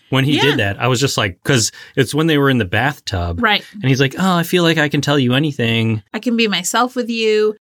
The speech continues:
Speaker 2: You know, I think that she thinks this is where he's going to, like, confess his feelings 'cause
Speaker 1: Yeah.
Speaker 2: he was really wanting to fall in love this summer and all of that so he'd have somebody to write to.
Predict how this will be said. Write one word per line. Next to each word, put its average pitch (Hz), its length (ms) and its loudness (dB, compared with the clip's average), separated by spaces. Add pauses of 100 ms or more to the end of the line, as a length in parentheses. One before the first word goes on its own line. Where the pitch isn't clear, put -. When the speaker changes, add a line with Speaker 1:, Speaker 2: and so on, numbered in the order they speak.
Speaker 2:
You 214 100 -4
know, 185 320 -2
I 196 80 -2
think 196 220 -4
that - 120 -8
she 220 220 -2
thinks 185 260 -8
this 190 160 -8
is 185 160 -10
where 185 140 -4
he's 185 180 -8
going 185 240 -10
to, 180 80 -6
like, 170 220 -6
confess 185 380 -10
his 165 140 -8
feelings 208 640 -6
'cause 117 80 0
Speaker 1:
Yeah. - 120 0
Speaker 2:
he 226 120 0
was 202 160 -4
really 202 300 0
wanting 185 260 -2
to 185 60 -6
fall 185 260 -2
in 190 60 -2
love 202 280 0
this 196 160 -6
summer 180 480 -8
and 175 140 -10
all 175 160 -6
of 175 60 -8
that 196 200 -2
so 202 80 -8
he'd 190 140 -8
have 175 140 -10
somebody 185 320 -12
to 180 80 -10
write 214 300 0
to. 175 440 -4